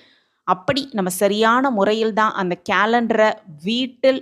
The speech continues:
மாட்டியிருக்கோமா அப்படிங்கிறத முதல்ல சரி செய்து கொள்ளணும். கேலண்டர் என்பது காலத்தை குறிக்கும் ஒரு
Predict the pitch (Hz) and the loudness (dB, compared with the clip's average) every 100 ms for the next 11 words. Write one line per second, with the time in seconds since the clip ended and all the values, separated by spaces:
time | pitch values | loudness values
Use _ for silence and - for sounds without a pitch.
0 | - 165 185 247 - 262 226 - 220 208 | -6 0 2 2 -2 -2 -2 2 2 4
1 | 214 - 180 196 208 175 202 170 180 220 | 2 2 -4 -4 -4 -6 -4 -2 0 -2
2 | 202 180 180 190 185 190 170 175 262 - | -2 -6 -2 -2 -2 -2 -2 0 -2 -4
3 | _ _ _ _ - 262 254 285 269 262 | _ _ _ _ -2 0 2 2 2 0
4 | 196 190 196 233 233 226 247 - 240 - | 0 0 0 -2 0 2 2 -2 -8 -6
5 | 208 196 240 220 185 | -6 -4 -2 0 0